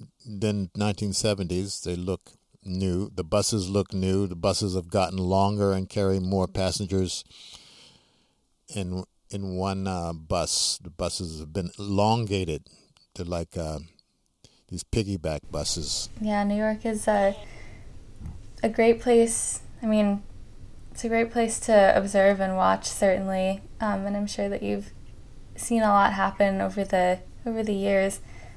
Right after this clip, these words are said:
Speaker 2: Um, I know that you've talked about, um, in the seventies how a spiritual awakening or some sort of epiphany, um,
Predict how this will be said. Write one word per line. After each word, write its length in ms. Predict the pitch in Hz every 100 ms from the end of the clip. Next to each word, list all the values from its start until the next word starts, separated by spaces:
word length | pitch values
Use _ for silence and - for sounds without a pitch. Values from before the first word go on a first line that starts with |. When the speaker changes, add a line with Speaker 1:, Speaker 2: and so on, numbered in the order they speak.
| - -
Speaker 2:
Um, 500 | 220 202 185 185 202 - -
I 120 | 226
know 180 | 214 214
that 380 | 214 202 196 - - - - - - - - - - -
you've 240 | 220 220
talked 320 | 233 202 -
about, 480 | 208 202 196 196 - - - - - - -
um, 440 | 233 233 - 247 -
in 460 | 262 240 233 233 233 -
the 80 | 233
seventies 720 | - 226 220 220 214 214 208
how 460 | 220 202 202 214 - - - - - -
a 180 | - 208
spiritual 580 | 208 - 226 220 - 226
awakening 540 | 254 262 262 254 240
or 120 | 226 226
some 240 | - 226
sort 240 | 226 214
of 160 | 208 208
epiphany, 880 | 208 - 220 214 208 202 196 208 - -
um, 560 | 233 214 190 185 196